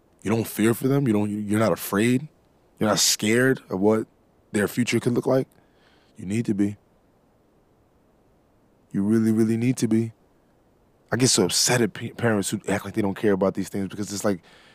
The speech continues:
"Oh, what does it matter to me?" It matters everything. Your kids have to grow up in this world. You don't, you mean to tell me you, you don't care about what, you know, what's gonna happen to your kids? And I'm not just talking about your daughter's abortion rights.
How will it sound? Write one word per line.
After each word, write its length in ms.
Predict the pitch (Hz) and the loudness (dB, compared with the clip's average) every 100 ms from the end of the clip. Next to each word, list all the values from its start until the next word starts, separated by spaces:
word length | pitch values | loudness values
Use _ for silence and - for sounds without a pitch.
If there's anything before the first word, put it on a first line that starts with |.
| _ _ _ _ _ _ _ _ _ - | _ _ _ _ _ _ _ _ _ 0
"Oh, 160 | 131 127 | 2 4
what 140 | 131 | 4
does 160 | 143 131 | 4 2
it 60 | |
matter 300 | 143 156 143 | 4 4 6
to 80 | 135 | 4
me?" 200 | 147 180 | 6 8
It 80 | 139 | 8
matters 320 | 170 208 139 | 8 8 8
everything. 500 | 170 127 117 101 87 | 6 4 0 -4 -6
Your 140 | 87 117 | -6 0
kids 240 | 143 131 | 2 4
have 140 | 117 92 | 4 2
to 100 | 98 | 0
grow 160 | 104 | 0
up 100 | 95 | 0
in 60 | 95 | -2
this 160 | 92 | -4
world. 260 | 95 92 90 | 2 2 2
You 60 | 104 | 0
don't, 240 | 110 113 | -2 -2
you 80 | 107 | -4
mean 160 | 110 | -6
to 40 | 98 | -4
tell 120 | 113 | -4
me 100 | 107 | -4
you, 120 | 107 - | -8 -8
you 80 | 107 | -6
don't 140 | 110 | -4
care 180 | 98 120 | -2 0
about 200 | 110 110 | 2 2
what, 140 | 104 104 _ - | 2 -2 _ -16
you 120 | 120 | -6
know, 260 | 101 87 80 _ _ - | -4 -4 -6 _ _ -8
what's 160 | 98 | -2
gonna 140 | 117 101 | 0 0
happen 180 | 110 98 | 0 -2
to 100 | 104 | -4
your 100 | 87 | -2
kids? 520 | 127 147 156 - - _ _ _ _ _ _ _ _ _ _ _ _ _ _ _ _ _ _ _ _ _ _ _ _ _ _ _ _ _ _ _ _ _ _ _ _ _ - | 2 2 2 -4 -10 _ _ _ _ _ _ _ _ _ _ _ _ _ _ _ _ _ _ _ _ _ _ _ _ _ _ _ _ _ _ _ _ _ _ _ _ _ -4
And 100 | 101 | 2
I'm 60 | 110 | 6
not 140 | 127 | 6
just 140 | 123 - | 4 4
talking 220 | 127 123 | 4 4
about 200 | 123 120 | 2 4
your 100 | 110 | 6
daughter's 280 | 123 123 104 | 6 6 2
abortion 480 | 101 135 - 107 | 4 4 4 2
rights. 500 | 113 123 127 - - | 4 4 4 0 0